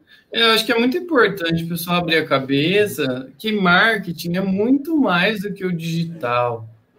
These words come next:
tá? O marketing, né, o Marcos bem estudou aí, é, vem de marketing aí, de mercado, né, é você estudar ali os clientes, onde eles estão, quais são os hábitos deles, né,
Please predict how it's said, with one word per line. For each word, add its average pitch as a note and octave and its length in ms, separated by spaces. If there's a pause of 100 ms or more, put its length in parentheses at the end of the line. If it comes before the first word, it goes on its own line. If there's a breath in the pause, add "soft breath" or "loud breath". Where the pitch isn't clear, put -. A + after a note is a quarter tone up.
(100)
tá? D#3+ 380 (680)
O D#3+ 180
marketing, F#3 760
né, E3+ 180
o D#3+ 200
Marcos D#3 480
bem D#3+ 280
estudou E3 600
aí, D3 320
é, A#3 300 (480)
vem D3+ 180
de D3 120
marketing F3 600
aí, F3 220
de C3+ 140
mercado, D#3+ 1000
né, D3 380
é C#3 40
você E3 560 (520 soft breath)
estudar F#3+ 580
ali F#3 360
os D#3 200
clientes, E3+ 960
onde D3 220
eles E3 380
estão, F3 680
quais D3 240
são D3 160
os C#3+ 160
hábitos C#3 440
deles, D#3+ 720
né, C#3+ 340